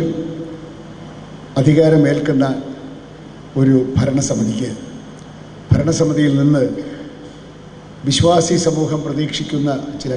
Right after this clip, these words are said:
കാര്യങ്ങളുണ്ട്. അവരുടെ വിശ്വാസങ്ങൾക്ക് ഭംഗം വന്നിട്ടുണ്ടെങ്കിൽ, ബോർഡിനെക്കുറിച്ചുള്ള അവരുടെ സങ്കല്പങ്ങളിൽ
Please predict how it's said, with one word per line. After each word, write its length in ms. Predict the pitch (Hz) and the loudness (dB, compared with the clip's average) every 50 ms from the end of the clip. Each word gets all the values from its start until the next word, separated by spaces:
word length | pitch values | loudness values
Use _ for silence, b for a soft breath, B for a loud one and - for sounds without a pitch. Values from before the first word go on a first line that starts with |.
| 107 | -4
കാര്യങ്ങളുണ്ട്. 560 | 123 120 123 120 117 113 110 110 107 113 - - - - - - - - - - - - - - - - - - - - - - - - 131 139 | -4 -2 -2 -2 -2 -2 -2 -2 -4 -4 -6 -12 -14 -16 -16 -18 -18 -18 -18 -18 -20 -18 -18 -18 -18 -18 -18 -18 -18 -18 -18 -18 -10 -6 -2 2
അവരുടെ 280 | 151 170 185 185 165 160 156 | 2 4 4 6 4 4 4
വിശ്വാസങ്ങൾക്ക് 880 | 165 165 170 165 165 170 160 - 175 160 165 170 165 160 170 175 165 160 165 - - - - - - - - - - - - - - - - - - - - - - - - - - - - - 143 | 4 4 4 4 4 4 4 4 4 4 4 4 4 2 2 2 2 2 2 -2 -6 -8 -10 -12 -14 -14 -16 -16 -18 -18 -18 -18 -20 -18 -18 -18 -18 -18 -20 -18 -18 -18 -18 -18 -18 -2 2 4 4
ഭംഗം 320 | 143 147 151 156 165 143 131 - - 151 143 | 4 4 4 4 4 4 2 -2 -2 -2 0
വന്നിട്ടുണ്ടെങ്കിൽ, 760 | 135 135 139 147 135 139 123 120 127 123 120 120 123 131 131 117 - - - - - - - - - 127 127 | 2 2 2 2 2 2 0 2 2 2 2 2 0 0 -2 -2 -4 -8 -10 -12 -14 -14 -14 -14 -10 -2 2
ബോർഡിനെക്കുറിച്ചുള്ള 840 | 147 165 180 175 180 190 190 185 185 180 185 180 185 185 180 175 - - - 143 | 4 4 6 6 4 4 4 4 6 4 4 4 4 2 2 2 0 0 0 0
അവരുടെ 260 | 147 160 147 151 143 - | 0 0 2 0 0 0
സങ്കല്പങ്ങളിൽ 640 | 151 147 156 165 160 151 160 160 147 147 147 147 | 0 2 2 2 2 2 2 2 2 2 2 2